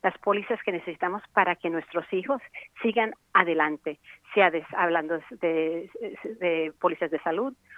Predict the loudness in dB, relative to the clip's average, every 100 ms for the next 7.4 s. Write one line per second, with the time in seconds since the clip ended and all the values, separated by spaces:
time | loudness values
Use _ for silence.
0 | -2 2 4 4 0 -4 0 0 -2 -10
1 | _ 2 2 4 4 4 2 -8 -16 -20
2 | -20 -20 _ _ _ _ 0 0 -2 -16
3 | _ -4 -4 -2 -2 -4 -6 -4 -4 -4
4 | -4 -6 -6 -2 -2 2 4 4 2 -2
5 | _ 4 6 2 -2 -6 -12 -4 -4 4
6 | 6 6 2 -6 _ -8 -4 -2 -2 0
7 | 0 0 -4 -10